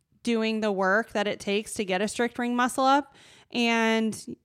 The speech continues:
you know, the participation of it was, like, very up and down because I didn't really ask anyone if they wanted to do it. <laughs> I just, like,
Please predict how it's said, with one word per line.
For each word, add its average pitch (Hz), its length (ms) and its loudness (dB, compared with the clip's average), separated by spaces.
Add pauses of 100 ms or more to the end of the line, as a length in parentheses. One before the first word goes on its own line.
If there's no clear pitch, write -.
(460)
you 269 140 0
know, 240 260 4
the 226 100 0
participation 220 840 -2
of 208 100 0
it 208 160 2
was, 196 160 -2
like, 202 200 -4
very 190 380 -2
up 180 180 -2
and 185 120 -6
down 165 300 -4
because 190 240 -6
I 208 100 0
didn't 233 240 -2
really 214 260 -2
ask 190 380 -6
anyone 240 360 0
if 240 120 -2
they 226 160 0
wanted 233 280 -2
to 233 100 -4
do 233 180 0
it. 311 180 4
<laughs> - 40 -8
I - 140 0
just, - 440 -2
like, 262 160 6